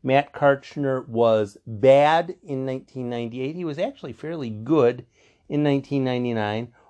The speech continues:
was really bad in two thousand, and that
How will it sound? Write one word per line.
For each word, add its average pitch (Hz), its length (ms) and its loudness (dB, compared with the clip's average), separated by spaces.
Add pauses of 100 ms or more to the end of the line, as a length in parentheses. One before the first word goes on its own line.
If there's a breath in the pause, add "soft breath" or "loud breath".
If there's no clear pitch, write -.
was 120 340 2
really 127 320 -4
bad 120 440 2
in 110 360 -6 (140)
two 120 220 -12
thousand, 143 640 -2
and 190 380 -6
that 120 300 -2